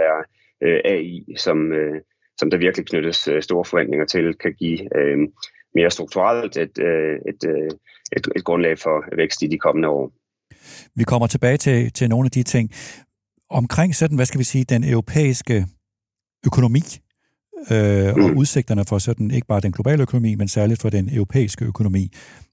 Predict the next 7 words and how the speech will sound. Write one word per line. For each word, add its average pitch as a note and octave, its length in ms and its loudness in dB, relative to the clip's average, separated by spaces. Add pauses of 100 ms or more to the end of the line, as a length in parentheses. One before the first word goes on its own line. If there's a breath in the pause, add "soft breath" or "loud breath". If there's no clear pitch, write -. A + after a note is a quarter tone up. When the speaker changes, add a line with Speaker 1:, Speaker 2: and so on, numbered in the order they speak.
(100)
Speaker 2:
Hvordan A2+ 260 2
fornemmer D3 300 2
du A2 80 -2
stemningen A#2 360 0
omkring F#2 280 -2
den? B2+ 140 -2 (1300 loud breath)
Speaker 1:
Ja, F2+ 120 4